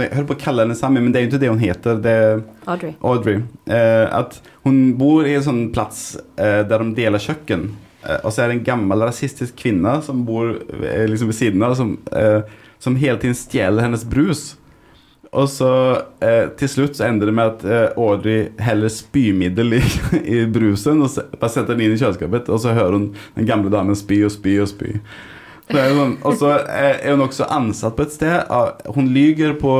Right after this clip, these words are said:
Speaker 1: liksom, C V-en for å få en jobb, og hennes sjef hater henne. Hun hater sjefen. Ingen av dem ville til å gi opp.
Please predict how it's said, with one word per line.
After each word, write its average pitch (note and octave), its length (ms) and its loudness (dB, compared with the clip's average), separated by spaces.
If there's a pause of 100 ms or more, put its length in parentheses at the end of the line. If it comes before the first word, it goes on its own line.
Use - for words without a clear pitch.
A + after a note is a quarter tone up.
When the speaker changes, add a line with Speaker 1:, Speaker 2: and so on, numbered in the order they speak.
(240)
Speaker 1:
liksom, B2+ 320 0
C A#2+ 140 -2 (100)
V-en A2+ 240 -4
for A2+ 140 -6
å - 20 -12
få A2+ 160 -2
en G2+ 80 -2
jobb, C#3 220 0 (1160)
og A2+ 140 2 (100)
hennes G#2+ 460 0
sjef C3+ 400 -2
hater G#2+ 420 -2
henne. B2+ 220 2 (560)
Hun D3 180 4
hater A#2 240 -2
sjefen. C3+ 460 0 (260)
Ingen B2+ 240 4
av D3 140 0
dem C3+ 100 0
ville B2 240 0
til B2 80 -4
å A#2 80 0
gi G#2+ 160 0
opp. F3 240 0